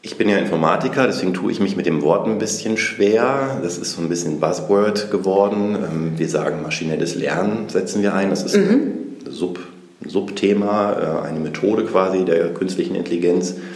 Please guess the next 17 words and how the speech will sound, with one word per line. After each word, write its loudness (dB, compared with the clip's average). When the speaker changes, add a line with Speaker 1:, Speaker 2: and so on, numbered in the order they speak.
Speaker 1:
Ich -8
verbinde 2
mit 2
künstlicher 0
Intelligenz 0
aber 2
ein -10
bisschen -4
mehr -2
noch. -6
Ja? 4
Also 0
da -2
erwarte -4
ich -6
von 2
Speaker 2:
Okay. 4